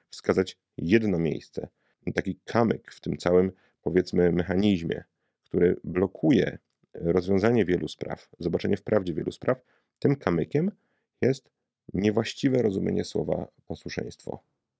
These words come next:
i wykorzystywaniem tego słowa i niewłaściwego rozumienia tej cnoty do forsowania różnych rzeczy, które są niedobre dla Kościoła katolickiego.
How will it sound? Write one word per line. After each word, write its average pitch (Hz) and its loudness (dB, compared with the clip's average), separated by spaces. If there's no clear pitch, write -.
i 139 0
wykorzystywaniem 87 -2
tego - -8
słowa 113 -2
i 98 2
niewłaściwego 92 2
rozumienia 85 0
tej 73 -6
cnoty 73 -2
do 208 -2
forsowania 98 0
różnych 87 -2
rzeczy, 82 2
które 117 2
są 107 -2
niedobre 101 2
dla 87 0
Kościoła 80 -4
katolickiego. 113 -2